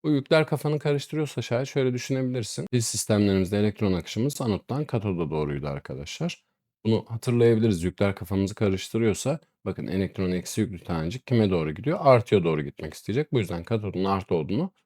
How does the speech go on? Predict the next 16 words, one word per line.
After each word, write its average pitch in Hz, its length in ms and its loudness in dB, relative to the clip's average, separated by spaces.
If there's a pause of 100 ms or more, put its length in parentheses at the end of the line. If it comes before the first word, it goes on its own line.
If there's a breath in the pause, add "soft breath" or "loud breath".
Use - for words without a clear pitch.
(120)
düşünüyorum 113 520 0
arkadaşlar. 87 600 -8
Bunu 160 100 2
bulduktan 139 380 2
sonra 104 240 -2
da 110 80 2
elektroliz 113 360 0
için 123 180 -4
tam 104 240 -2
tersi 80 300 -6
işaretler 87 480 -4
söyleyebilirim 98 640 2
arkadaşlar. 78 680 -6 (260)
Elektrolizde 147 540 4
ne 165 40 2
yaptık? - 360 -2